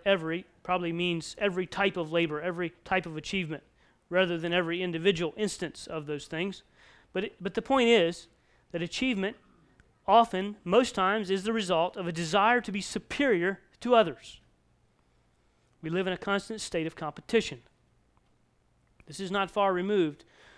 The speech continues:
from the oppressor and the oppressed. The oppressor is one who wants to rise over others and seek glory for himself, to s-, to achieve his own end, his own purposes,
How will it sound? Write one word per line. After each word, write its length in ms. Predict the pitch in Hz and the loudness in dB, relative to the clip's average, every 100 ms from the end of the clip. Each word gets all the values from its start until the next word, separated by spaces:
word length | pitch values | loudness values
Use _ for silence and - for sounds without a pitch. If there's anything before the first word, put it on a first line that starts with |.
| _ | _
from 260 | - 175 160 | -8 -6 -2
the 80 | 165 | -2
oppressor 600 | 160 - 180 - 135 - _ | -2 -2 -4 -4 -12 -14 _
and 120 | 147 143 | -14 -10
the 100 | 147 | -10
oppressed. 580 | - 165 127 - - _ _ _ _ _ _ _ _ _ _ _ _ _ _ - | -4 -6 -6 -12 -18 _ _ _ _ _ _ _ _ _ _ _ _ _ _ -12
The 60 | 156 | -10
oppressor 400 | - 202 - 165 | -2 -2 -2 -8
is 100 | 151 | -8
one 300 | 156 156 143 | -6 -6 -6
who 180 | 160 | -10
wants 220 | 151 160 - | -8 -8 -8
to 100 | 151 | -4
rise 320 | 160 160 160 | 0 0 0
over 300 | 175 151 - | -4 -6 -4
others 420 | 190 156 135 - - _ _ _ _ _ - | -2 -2 -6 -14 -20 _ _ _ _ _ -18
and 120 | 147 | -14
seek 420 | - 170 - - _ _ _ _ _ | -4 -4 -4 -20 _ _ _ _ _
glory 240 | - 175 160 | -2 0 0
for 160 | 151 | -4
himself, 680 | 147 - 233 175 - - _ _ _ _ _ | -8 -2 2 2 0 -16 _ _ _ _ _
to 60 | |
s-, 200 | - - - | -20 -20 -14
to 100 | 160 | -12
achieve 320 | 151 202 185 | -6 -4 -4
his 160 | 160 156 | -4 -4
own 240 | 196 196 190 | -2 -2 -2
end, 340 | 185 165 143 | -2 -2 -2
his 140 | 147 | -4
own 160 | 180 180 | -4 -4
purposes, 640 | 170 160 139 131 117 - | -4 -6 -6 -14 -16 -20